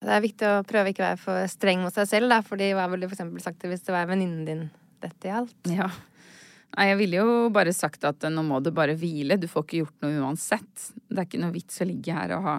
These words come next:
Speaker 2: skyldfølelse. Og det vet jeg jo, men det er lettere sagt enn gjort, og det, mom guilt er et sånt, eh, ja.
Speaker 1: Mm,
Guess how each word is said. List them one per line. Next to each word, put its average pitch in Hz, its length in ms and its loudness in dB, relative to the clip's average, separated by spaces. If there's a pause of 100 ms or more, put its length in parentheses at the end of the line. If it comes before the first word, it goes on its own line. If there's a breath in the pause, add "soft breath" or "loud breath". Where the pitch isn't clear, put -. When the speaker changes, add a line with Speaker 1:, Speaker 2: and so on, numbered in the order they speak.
Speaker 2:
skyldfølelse. - 580 -8 (840 soft breath)
Og 208 80 2
det 202 100 6
vet 147 300 0
jeg 147 80 2
jo, 185 80 2 (180)
men 202 160 6
det 196 80 10
er 160 160 6
lettere 170 360 0
sagt - 360 -8
enn 156 80 -4
gjort, - 340 -6
og 180 120 2
det, 165 160 -2
mom 165 480 2
guilt 175 420 -4 (100)
er 139 380 -4
et - 160 -10
sånt, - 520 -14
eh, - 320 -8 (100)
ja. - 100 -8 (720)
Speaker 1:
Mm, 165 540 0